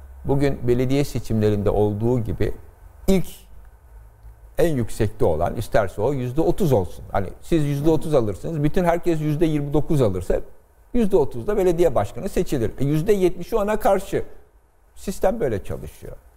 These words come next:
Şimdi o dönemde de böyle çalışıyor. Birinci parti olursanız yüzde kırkla olursunuz mesela diyelim.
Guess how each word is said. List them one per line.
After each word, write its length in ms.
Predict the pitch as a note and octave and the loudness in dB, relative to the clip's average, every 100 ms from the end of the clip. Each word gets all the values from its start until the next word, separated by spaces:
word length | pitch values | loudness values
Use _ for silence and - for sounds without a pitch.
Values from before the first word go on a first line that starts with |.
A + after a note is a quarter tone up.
| _ | _
Şimdi 180 | - C3 | -6 0
o 180 | C#3+ E3+ | 2 2
dönemde 360 | F3+ G3 G#3 | 2 2 2
de 140 | F#3 G#2 | 0 0
böyle 280 | F#2 D2+ - | -4 -6 -8
çalışıyor. 480 | - G#1 - - - - - - - | -10 -12 -16 -18 -18 -20 -20 -20 -4
Birinci 320 | C3+ D#3+ F#3+ C4 | 0 2 0 0
parti 380 | D3+ B2 - | 2 2 -2
olursanız 540 | A2 E3 - E2 G2+ - - - - - | -2 -2 -4 -8 -12 -14 -20 -20 -20 -8
yüzde 320 | D#3 F3+ G#3+ | -2 2 2
kırkla 320 | - D4 - G2+ | 2 0 0 0
olursunuz 460 | D2+ - - - - | -2 -10 -16 -18 -16
mesela 320 | A#1+ - - - - - G#2 | -14 -14 -16 -20 -20 -8 -2
diyelim. 360 | G#2+ D#2 C#2+ | 0 0 -4